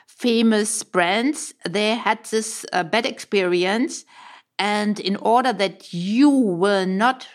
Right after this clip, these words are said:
have the same bad experience, it is needed that before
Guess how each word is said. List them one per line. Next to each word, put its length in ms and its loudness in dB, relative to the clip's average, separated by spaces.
have 680 0
the 120 -4
same 460 0
bad 180 0
experience, 1000 -2
it 160 -2
is 320 -4
needed 520 0
that 300 -4
before 600 2